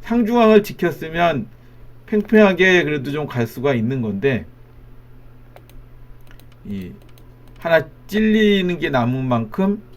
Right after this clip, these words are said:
지금 백이 우세해요. 그리고 요거 바-, 선수하고 좌변을 지키고 여기를 뒀을 때 흙은 여기 받았죠. 다음에 이 수가 실은 엄청난 문제였습니다. 여기서는요, 원래 여기서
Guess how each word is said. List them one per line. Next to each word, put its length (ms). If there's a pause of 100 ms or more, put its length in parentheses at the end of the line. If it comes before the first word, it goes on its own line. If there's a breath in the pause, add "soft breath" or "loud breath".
(120)
지금 340
백이 440 (100)
우세해요. 640 (760)
그리고 200
요거 260
바-, 240
선수하고 800 (420 soft breath)
좌변을 500
지키고 320
여기를 260
뒀을 460
때 300 (580 soft breath)
흙은 260
여기 240
받았죠. 600 (260)
다음에 240
이 240
수가 560 (320)
실은 320
엄청난 760
문제였습니다. 680
여기서는요, 800 (1200)
원래 320
여기서 480